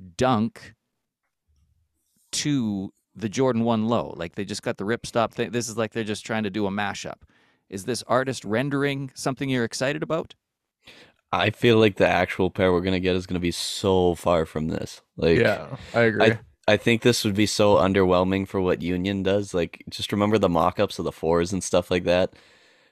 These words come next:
Speaker 2: And, uh, they've just always got some sort of touch that's just so left field and so new. I don't see them getting a new silhouette and not, like, trying to put a cool spin on it or it have a cool feature. Um, I have
Speaker 1: Good.
Speaker 2: seen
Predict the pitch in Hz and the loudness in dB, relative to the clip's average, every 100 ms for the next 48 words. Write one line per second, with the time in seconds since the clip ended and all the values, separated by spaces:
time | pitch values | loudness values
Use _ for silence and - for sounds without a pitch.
0 | _ 87 85 82 82 73 73 80 95 92 | _ -10 -8 -8 -2 2 2 2 0 2
1 | 117 - 95 98 95 92 92 - 92 90 | -2 2 4 6 4 4 0 0 -6 -4
2 | 92 82 - 92 85 - 85 - 85 - | -2 -2 -2 -4 -4 -4 -6 -4 -4 2
3 | 85 85 80 - 85 87 82 - 80 82 | 4 4 2 2 2 2 -2 -4 -2 0
4 | 80 87 - 80 85 - - 87 85 85 | -2 -2 -2 -2 -4 -4 -6 -4 -2 0
5 | 87 82 78 85 82 90 85 78 78 80 | 0 0 -2 -4 -4 -2 -2 0 0 -2
6 | - 80 78 78 80 - - 78 76 - | -6 -4 -2 0 0 -2 -4 -4 -4 -14
7 | - - _ - 87 85 85 90 85 - | -20 -20 _ -6 -4 -2 -4 -4 -6 -2
8 | 82 - 85 85 87 82 78 80 73 85 | -2 0 0 2 2 2 2 2 2 0
9 | 87 80 78 - 76 - 73 - 78 82 | -2 -4 -6 -6 -6 -4 -6 -4 -8 -8
10 | _ _ - _ _ _ - 87 82 82 | _ _ -20 _ _ _ -6 -2 -2 -2
11 | 80 - _ 95 90 110 - 110 98 | -4 -6 _ -2 2 0 2 0 -2